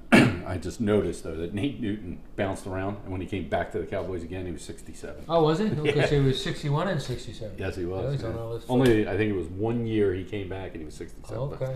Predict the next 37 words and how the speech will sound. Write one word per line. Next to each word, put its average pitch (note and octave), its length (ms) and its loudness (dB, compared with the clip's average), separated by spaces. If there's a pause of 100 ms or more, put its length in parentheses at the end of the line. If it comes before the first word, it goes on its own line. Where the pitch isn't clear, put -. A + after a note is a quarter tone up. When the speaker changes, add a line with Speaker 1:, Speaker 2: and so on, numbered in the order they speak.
Speaker 2:
that's, C3+ 240 -4
Speaker 1:
Um, G3+ 80 2
Speaker 2:
that's F3 240 6
all E3 240 4
I D#3+ 140 4
got. G#2 240 0 (580)
Speaker 1:
Okay. A2 380 4 (640)
This C3 240 0
guy, A2+ 440 10
um, F#2 580 4 (300)
defensive C#3+ 440 6
tackle, A#2+ 360 8
defensive A2 600 2
end. G2 260 2
He F2 60 -2
played A2+ 380 4
for G2 300 4
the F2 80 -2
Steelers G#2+ 560 6
for A2 140 0
a G2 40 4
while. G#2 460 4
I A2 40 -4
think B2+ 200 -6
he G2 80 -6
started F#2 400 0
with E2+ 80 -8
the E2+ 80 -6
Bengals, F#2 500 -4
but E2+ 260 -6 (460)
I E2+ 60 -6
loved F#2+ 280 0
his F#2 160 -2
name, F2 300 -2
Kimo C#3+ 420 4
Van A2 360 0
Hoff. - 520 -8